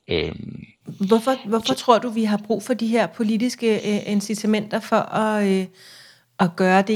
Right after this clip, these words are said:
Speaker 2: i gåseøjne rigtige?
Speaker 1: Øh,
Speaker 2: Altså
Speaker 1: ja,
Speaker 2: i
Speaker 1: man,
Speaker 2: Europa?
Speaker 1: man skal, ja, man skal,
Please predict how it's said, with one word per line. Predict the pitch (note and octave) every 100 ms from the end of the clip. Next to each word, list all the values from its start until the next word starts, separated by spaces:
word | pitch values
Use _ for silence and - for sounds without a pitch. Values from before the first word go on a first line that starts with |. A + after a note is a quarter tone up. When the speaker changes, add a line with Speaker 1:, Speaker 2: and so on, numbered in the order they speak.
| G3+
Speaker 2:
i | G3+
gåseøjne | G3+ G3 G#3 A3+ G3 F3+ F3
rigtige? | E3+ E3+ G3+ F#3 F3+ E3+ _ _ _ _ _ _ _ _ - - - -
Speaker 1:
Øh, | C3+ A#2+ A2 G#2+ G2 F#2 F2 E2+ E2 G1+ - G1+ - -
Speaker 2:
Altså | G3+ -
Speaker 1:
ja, |
Speaker 2:
i |
Speaker 1:
man, | F#3+
Speaker 2:
Europa? | F#3 G3
Speaker 1:
man | A2+
skal, | G#2 B2 G2+ - - _ -
ja, | A2
man | A2 G2+
skal, | - G#2+ F#2 F2